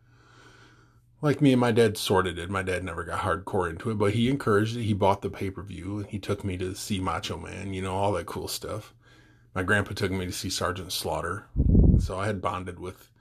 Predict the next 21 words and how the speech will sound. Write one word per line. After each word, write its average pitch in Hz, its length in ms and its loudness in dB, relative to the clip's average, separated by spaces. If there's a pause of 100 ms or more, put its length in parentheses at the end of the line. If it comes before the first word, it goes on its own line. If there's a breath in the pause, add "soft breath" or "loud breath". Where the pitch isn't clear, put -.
(520 soft breath)
the 120 80 0
older 98 240 0
generation 90 640 -2
over 85 300 -8 (100)
pro 85 200 -4
wrestling. 78 500 -8 (1300)
I 101 60 -2
also 95 200 -2
met 92 240 -4
Sergeant 92 380 -6
Slaughter. 90 320 -6
That 92 160 -4
was 98 100 -8
really 87 220 -8
cool, 90 220 -4
but 107 80 2
that's 101 180 4
a - 20 2
different 95 300 2
story. 95 320 -4 (1800 loud breath)
So, 123 540 6